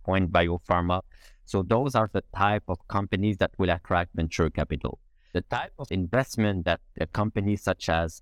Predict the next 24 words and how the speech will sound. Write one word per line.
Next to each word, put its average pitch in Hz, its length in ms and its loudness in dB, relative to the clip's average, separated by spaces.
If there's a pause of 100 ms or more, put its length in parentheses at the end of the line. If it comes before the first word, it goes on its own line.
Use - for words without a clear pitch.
(100)
Adam 80 360 -2
V, 113 280 2 (160)
which - 280 0
is 85 160 2 (200)
basically 82 500 0
a 69 60 2
service 101 520 0
provider, 95 560 0 (460)
will 98 200 0
be 95 180 2
more 123 240 2
on 107 60 -6
the 92 120 -6 (100)
private 107 460 0 (120)
equity 123 460 0 (100)
type 110 300 2
of 107 100 0
investment, 139 720 2
which - 320 -4
are 123 160 4
looking 127 560 0
for 104 480 0 (200)
lower 147 380 0
risk, - 480 -4